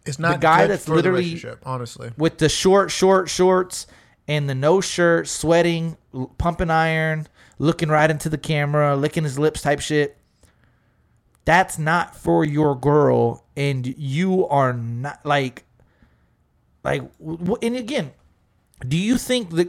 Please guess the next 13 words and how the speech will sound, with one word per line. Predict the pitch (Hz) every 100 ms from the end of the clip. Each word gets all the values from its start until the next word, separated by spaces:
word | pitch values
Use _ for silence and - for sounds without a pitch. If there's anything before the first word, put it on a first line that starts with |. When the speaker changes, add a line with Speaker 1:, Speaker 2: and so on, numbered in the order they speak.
| 156 -
Speaker 2:
the, | 160 160 147 139
the | 147 139 120 _ _ _ -
girl | 175 208 226
that's | 214 -
showing | 202 185 165
her | 139
ass | 135 117 113 -
every | 170 165 185
single | 185 156 151
day | 135
at | 131
the |
gym, | 131 123 110